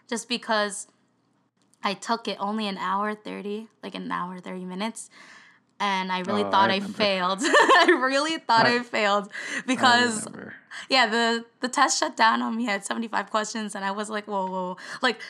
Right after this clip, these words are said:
Speaker 1: that's the minimum you can do. And I thought, like,
Speaker 2: <laughs>
Speaker 1: at seventy-five I was gonna take a break. I was like, "Okay, like, I, this is going so bad. Like, I'm not getting any, like, select all the apply questions, only eight, and, like, this is not going well for me." And I was like, "At seventy-five, I'm gonna take a break and then, like,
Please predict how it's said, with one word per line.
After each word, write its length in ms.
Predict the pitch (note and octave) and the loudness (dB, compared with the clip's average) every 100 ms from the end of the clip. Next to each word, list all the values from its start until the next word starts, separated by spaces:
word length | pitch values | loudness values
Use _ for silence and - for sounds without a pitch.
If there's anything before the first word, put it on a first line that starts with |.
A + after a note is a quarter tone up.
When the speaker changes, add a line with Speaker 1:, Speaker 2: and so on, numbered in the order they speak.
| - | -2
Speaker 1:
that's 160 | A#3 | 0
the 60 | C4+ | 0
minimum 360 | B3+ G#3+ G#3+ G#3 | 0 0 -2 -4
you 80 | |
can 160 | G3+ G3 | -4 -8
do. 320 | F#3 G3 G#3 - - - - - | -8 -8 -8 -12 -20 -20 -6 2
And 260 | A3 G3+ | 4 4
I 120 | G3 G3+ | 0 -2
thought, 440 | - G#3+ A3 C#3+ | 4 6 8 6
like, 300 | A#3+ A3 G#3+ | 6 4 4
Speaker 2:
<laughs> 40 | A#3 | 2
Speaker 1:
at 160 | A3+ | 4
seventy-five 600 | B3+ A3+ A#3 G#3+ G3+ G3 | 2 2 0 0 0 0
I 40 | F#3+ | -2
was 140 | G#3 | -4
gonna 160 | G3+ F#3+ | -4 -6
take 240 | A3 G#3+ | -8 -6
a 60 | G#3+ | -8
break. 500 | F#3+ F#3+ G3 - - _ _ - - | -6 -4 -4 -6 -14 _ _ -20 -2
I 60 | A#3+ | -2
was 100 | A3 | 0
like, 80 | A3+ | -4
"Okay, 260 | - G3+ | -2 -2
like, 140 | F#3+ F#3+ | -2 0
I, 140 | F#3+ G#3+ | 0 -2
this 120 | F#3 | -6
is 120 | G#3 | -6
going 240 | G3+ F#3+ | -4 -4
so 200 | F3+ G3 | -6 -6
bad. 340 | F#3 F#3 F#3 F3+ | -4 0 0 0
Like, 280 | E3+ E3 - - - - | -6 -10 -12 -20 -12 -4
I'm 100 | A3 | -2
not 140 | A3 | 0
getting 180 | G3 F#3+ | -2 -2
any, 360 | A#3 C4+ C4 A#3 | 0 0 0 0
like, 240 | G#3 F#3+ | -2 -4
select 320 | - G3+ G3 | -8 -8 -6
all 140 | F#3+ G3 | -6 -4
the 240 | G3 G#3 | -4 -8
apply 340 | - - F#3+ G3 | -6 -2 0 -2
questions, 320 | G3+ G3 G3+ | -6 -8 -8
only 200 | G#3 G#3 _ | -6 -8 _
eight, 280 | C4+ B3+ B3+ | -6 -6 -6
and, 160 | A3+ G3+ | -6 -4
like, 160 | F#3+ F#3 - - - | -6 -8 -16 -20 -12
this 80 | G#3+ | -8
is 80 | A3 | -2
not 180 | G#3 F#3+ | -2 0
going 260 | G3 F#3 | -2 -2
well 200 | F#3+ G3 | 2 2
for 220 | F#3+ G3+ F#3+ | 0 -4 -6
me." 280 | F#3 F#3 F3+ - - - - | -6 -10 -12 -18 -20 -6 0
And 420 | G#3 F#3+ F#3 F#3 - | 2 2 0 -2 -4
I 140 | F#3 | -2
was 120 | F#3 | -4
like, 140 | F3+ F3 | -6 -8
"At 140 | - | -6
seventy-five, 400 | - A3 G#3+ G3 | -4 -2 -2 -2
I'm 60 | F#3 | -4
gonna 100 | F#3 | -6
take 180 | F3 G#3 | -8 -10
a 40 | |
break 320 | G3 G3 F3+ F3+ | -6 -4 -4 -6
and 100 | F3+ | -8
then, 100 | F3+ | -6
like, 200 | F3 E3+ | -8 -10